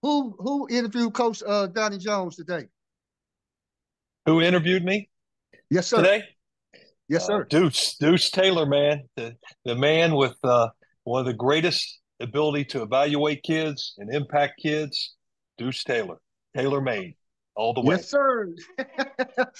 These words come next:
Speaker 1: Hey, Coach, I, I appreciate you, D J. Hey, no, but seriously, Coach, good luck, good luck on the season, Coach. I'm gonna let you get to practice. Hey, tell the family I said hi, tell the wife and tell the, uh, the son and daughter I said hi, man. And,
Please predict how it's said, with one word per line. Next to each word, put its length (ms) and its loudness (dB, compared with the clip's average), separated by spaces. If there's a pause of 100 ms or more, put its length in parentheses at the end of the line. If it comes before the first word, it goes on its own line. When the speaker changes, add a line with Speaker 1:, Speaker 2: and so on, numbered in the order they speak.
(180)
Speaker 1:
Hey, 160 4
Coach, 260 2
I, 60 6 (200)
I 60 -2
appreciate 560 -2
you, 140 -6
D 40 -6
J. 200 -4
Hey, 120 0 (460)
no, 160 2
but 120 -8
seriously, 300 0
Coach, 220 0
good 140 -6
luck, 220 0
good 140 -8
luck 160 -6
on 120 -2
the 40 -10
season, 280 -10
Coach. 240 -4
I'm 80 -4
gonna 80 -4
let 80 -2
you 60 -16
get 120 -8
to 60 -14
practice. 340 0
Hey, 200 0 (360)
tell 160 2
the 60 -6
family 340 0
I 60 2
said 260 0
hi, 200 2
tell 200 -6
the 80 -10
wife 300 -2
and 80 -20
tell 200 -4
the, 120 -6
uh, 120 0
the 80 -6
son 280 -4
and 100 -8
daughter 220 2
I 60 -2
said 280 -6
hi, 220 0
man. 240 -6
And, 80 -10